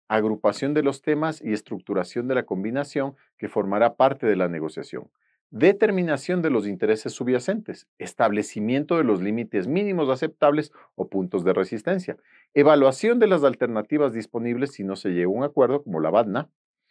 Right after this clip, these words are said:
definición de los objetivos deseados y de la posición inicial que se asumirá, análisis de los actores involucrados y del entorno social en el que se desarrollará la negociación, estudio detallado de la contraparte,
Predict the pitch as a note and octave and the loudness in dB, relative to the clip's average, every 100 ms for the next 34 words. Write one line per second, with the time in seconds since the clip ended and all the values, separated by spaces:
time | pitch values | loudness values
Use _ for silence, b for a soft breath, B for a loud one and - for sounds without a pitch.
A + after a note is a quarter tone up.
0 | b b b G#2+ A#2 - A#2+ A2 G3 G#3+ | b b b 0 0 0 -2 0 2 2
1 | F3+ C3+ A#2 - A2 D3 C#3+ C#3+ C#3+ E3 | 2 2 2 0 -4 -2 0 -2 0 4
2 | C#3+ D#3+ D#3+ A2+ G#2 F#2+ F#2 G2 G2 C#3 | 4 4 -2 -2 2 0 -2 -6 -6 -6
3 | D#3 E3+ D3 D#3 C#3+ B2 - F#2+ F2+ F#2 | -4 -4 -2 -4 0 -2 0 -2 -2 -6
4 | F2+ B1+ - _ _ _ _ _ A2 A2 | -6 -6 -10 _ _ _ _ _ 0 2
5 | G#2+ C3 C#3 D#3 C#3+ C3+ A2+ A2 - C3 | 2 0 0 0 4 4 4 0 2 0
6 | B2 B2 A2 G#2 C3+ D3 D3+ D3 A2 F2+ | 0 -2 -2 -2 4 4 4 0 0 -2
7 | F2+ F2+ A2+ A#2+ - F#2 - C#3 A#2 F#2 | -2 -4 -4 -4 -6 -8 -2 0 0 -4
8 | D#2+ F#2 - E2+ F2 - F2 F#2 F#2+ G#2 | -6 -10 -10 -6 -6 -6 -4 0 2 2
9 | B2+ C3+ C#3+ D3 E3 F3 F3+ F#3 _ _ | 0 -2 -2 -4 -4 -4 -4 -8 _ _
10 | _ _ _ _ G#2+ G2+ _ G3+ A3+ E3+ | _ _ _ _ -2 -2 _ 0 4 2
11 | G#2+ F#2+ F#2+ F#2+ A#2+ C3 A#2 F#2 F#2 A2 | 4 2 0 2 4 4 2 0 -2 -4
12 | G2+ A#2+ - D#3+ F3+ D#3+ | -6 -4 0 0 -2 -6